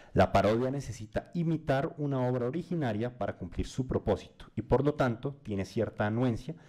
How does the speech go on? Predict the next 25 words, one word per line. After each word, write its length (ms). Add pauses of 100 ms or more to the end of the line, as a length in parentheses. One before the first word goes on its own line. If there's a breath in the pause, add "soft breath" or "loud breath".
(180 loud breath)
para 160
utilizar 460
la 120
creación 460
de 80
la 60
imaginación 640
de 80
su 160
víctima 460 (240)
o 140
víctimas 420
colectivas. 540 (400 loud breath)
Con 120
esto 160
lo 60
que 140
decía 240
la 140
Corte 380
era, 280 (320 loud breath)
mire, 260 (160)
la 180
parodia 500 (200)
es 240